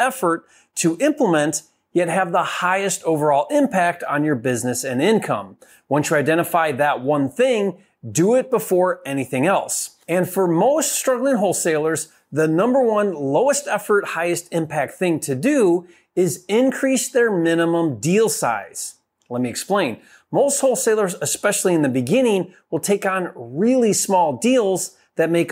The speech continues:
under five thousand dollars. Now, if you're just starting out, that's fine. It's good to get some experience and get comfortable with the process. But after getting a few deals under your belt, or if you've been wholesaling houses for a while,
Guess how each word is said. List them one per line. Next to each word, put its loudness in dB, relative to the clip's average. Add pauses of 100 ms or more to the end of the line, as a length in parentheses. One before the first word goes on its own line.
under 2
five 0
thousand -2
dollars. -2 (300)
Now, -2
if -8
you're 2
just 0
starting 0
out, 0
that's -2
fine. 0
It's -4
good 0
to 2
get 0
some -2
experience 0
and -4
get -2
comfortable 0
with 0
the -2
process. -2 (340)
But -2
after 0
getting 2
a 0
few -2
deals 2
under 2
your 0
belt, -2 (220)
or 0
if -2
you've 0
been 2
wholesaling 0
houses -2
for 0
a 0
while, 0